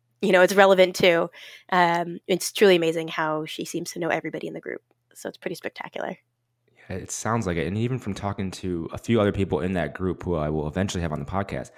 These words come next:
Speaker 2: it seems like, yeah, everyone has a very high praise for the group and just wanting that space to support each other and meet up and try to just grow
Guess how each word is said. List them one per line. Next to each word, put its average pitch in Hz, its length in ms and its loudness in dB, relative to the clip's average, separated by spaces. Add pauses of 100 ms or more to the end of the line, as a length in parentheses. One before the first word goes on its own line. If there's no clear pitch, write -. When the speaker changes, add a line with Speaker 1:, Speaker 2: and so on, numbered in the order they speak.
(280)
Speaker 2:
it 87 160 -6
seems 110 340 -2
like, 80 400 -2 (180)
yeah, 92 140 -2
everyone 110 220 4
has 87 180 4
a 82 100 0 (520)
very 101 260 4
high 90 180 4
praise 92 400 2
for - 80 -16
the 85 80 -4
group 92 320 0
and 82 200 -4
just - 260 -6 (240)
wanting 98 320 4
that 87 240 2
space - 460 0
to 82 440 0
support 101 360 0
each 104 100 -4
other 147 320 0
and 78 460 -4 (340)
meet 92 180 0
up 101 300 2 (140)
and 76 420 -6
try 87 140 0
to 80 80 0
just 71 240 -10
grow 80 440 2